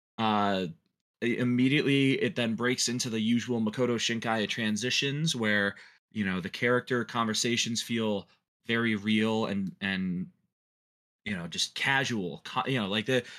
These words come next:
the characters, even though they're these side characters that get two lines,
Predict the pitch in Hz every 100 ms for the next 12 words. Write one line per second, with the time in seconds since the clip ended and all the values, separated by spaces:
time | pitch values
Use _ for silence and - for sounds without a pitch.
0 | - 131 - 143 160 147 120 110 131 135
1 | 143 131 120 117 113 110 - 120 123 -
2 | 110 101 98 107 90 104 - - 123 117
3 | 113 104 98 95